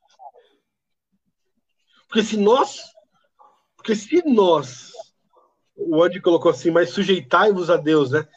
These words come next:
É exatamente isso. Se nós entendermos que nós precisamos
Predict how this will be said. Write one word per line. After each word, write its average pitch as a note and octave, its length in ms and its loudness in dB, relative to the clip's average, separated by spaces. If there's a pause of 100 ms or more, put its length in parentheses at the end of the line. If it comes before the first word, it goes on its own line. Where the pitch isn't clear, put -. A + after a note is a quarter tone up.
(400)
É E3 80 2
exatamente F#3 600 0
isso. - 160 -14 (220)
Se A3 140 -4
nós A#3 400 4
entendermos F#3 640 2
que F#3+ 100 -6
nós G3+ 220 0
precisamos G3+ 880 0